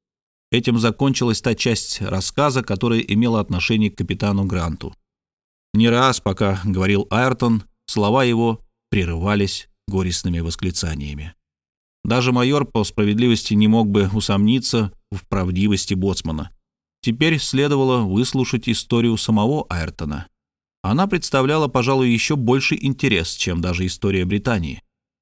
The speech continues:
Ведь благодаря документу не было сомнения в том, что капитан Грант с двумя матросами уцелел после крушения, как и сам Айртон. И, следовательно, зная участь одного – можно было с полным основанием судить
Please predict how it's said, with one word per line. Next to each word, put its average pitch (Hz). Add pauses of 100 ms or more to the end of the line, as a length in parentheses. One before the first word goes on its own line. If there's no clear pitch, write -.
(120)
Ведь -
благодаря 101
документу 113 (140)
не 113
было 156
сомнения 127
в -
том, 147
что -
капитан 104
Грант 110 (200)
с 113
двумя 123
матросами 113 (260)
уцелел 135
после 117
крушения, 110 (160)
как 131
и 101
сам 101
Айртон. 87 (360)
И, 120
следовательно, 117 (240)
зная 135 (100)
участь 151
одного – 110 (240)
можно 135
было 127 (140)
с -
полным 165
основанием 110
судить 104